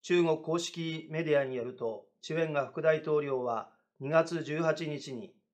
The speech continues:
中国製ワクチンを接種し、彼はジンバブエ初のワクチン接種者であるといいます。その後、チュエンガ副大統領は三月十八日に中国製ワクチン二回目の接種を終え、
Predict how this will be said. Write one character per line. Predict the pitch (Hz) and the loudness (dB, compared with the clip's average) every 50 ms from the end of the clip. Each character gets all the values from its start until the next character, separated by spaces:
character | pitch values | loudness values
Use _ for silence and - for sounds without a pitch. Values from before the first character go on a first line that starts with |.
| _ _ | _ _
中 | - - 165 175 | -4 0 0 2
国 | 180 175 170 170 | 2 2 0 0
製 | - - 165 165 | -2 0 2 6
ワ | 160 156 160 | 6 6 6
ク | 160 - | 4 0
チ | - 151 143 | -8 -10 -8
ン | 135 123 | -8 -8
を | 117 113 | -8 -8
接 | - - 151 | -8 -8 -8
種 | - - - 123 | -8 -8 -10 -12
し、 | 107 - - 113 117 - _ _ _ _ _ _ _ _ _ _ _ _ | -12 -12 -14 -14 -16 -16 _ _ _ _ _ _ _ _ _ _ _ _
彼 | - - 170 170 | 2 2 4 6
は | 151 143 131 123 - - - - | 4 4 4 2 0 -4 -10 -14
ジ | 110 135 165 | -6 -4 -2
ン | 190 190 | 0 2
バ | 185 180 175 | 4 4 4
ブ | 170 156 | 4 4
エ | 147 139 127 | 2 2 2
初 | 117 135 139 - 208 | 0 -2 -4 -2 -2
の | 208 170 131 110 - - | -2 0 -2 -2 -4 -6
ワ | 127 127 131 | -6 -6 -6
ク | - - | -6 -4
チ | - 190 180 | -2 -2 -2
ン | 170 | -2
接 | 170 - 160 156 - - | -2 -2 -4 -4 -4 -4
種 | - 170 | -6 -8
者 | - - 123 113 | -4 -4 -6 -6
で | 117 107 104 - - | -6 -8 -8 -10 -12
あ | - 135 | -12 -10
る | 127 127 - | -10 -8 -6
と | 190 180 | -4 -4
い | 175 139 123 | -2 -4 -6
い | 110 | -8
ま | 101 92 85 | -10 -12 -14
す。 | - - - _ _ _ _ _ _ _ _ _ _ _ _ _ _ _ _ _ _ _ _ _ _ _ _ | -16 -18 -18 _ _ _ _ _ _ _ _ _ _ _ _ _ _ _ _ _ _ _ _ _ _ _ _
そ | _ - 185 185 | _ -2 0 2
の | 196 196 | 4 4
後、 | 190 190 | 4 4
チ | 185 185 190 175 170 170 170 - - | 2 2 2 2 4 2 2 -2 -4
ュ | - 180 175 | -2 2 2
エ | 185 180 | 2 4
ン | 170 | 4
ガ | 160 147 135 | 2 2 0
副 | - 175 156 | 0 2 4
大 | 160 160 156 | 4 4 4
統 | 156 175 160 156 | 2 0 0 0
領 | 151 151 143 135 | 0 2 2 2
は | 135 131 135 | 2 2 0
三 | - - 175 175 175 | 2 2 2 2 2
月 | 156 143 - 147 131 | 0 0 -2 -4 -6
十 | 123 139 147 | -6 -6 -4
八 | 156 156 151 151 151 | 0 0 0 0 -2
日 | 147 147 139 127 - 135 120 | -6 -8 -8 -10 -10 -10 -10
に | 110 95 87 - _ _ _ _ _ _ | -12 -12 -14 -18 _ _ _ _ _ _
中 | - - 156 | -10 -6 -4
国 | 160 165 160 151 156 | -2 0 0 0 -2
製 | - - 156 143 | 0 0 2 2
ワ | 143 147 147 | 2 2 0
ク | - - | -2 -4
チ | - 143 127 | -10 -12 -12
ン | 113 101 - _ _ _ _ | -12 -12 -16 _ _ _ _
二 | 139 143 143 | -10 -6 0
回 | - 185 190 185 | 2 4 4 4
目 | 185 180 | 2 0
の | 175 170 | -2 -2
接 | 160 - 170 151 - - | -2 -2 -4 -4 -4 -4
種 | - 185 | -2 0
を | 175 170 135 110 | 0 2 0 0
終 | 123 123 | 0 -2
え、 | 113 - - - | -4 -6 -8 -10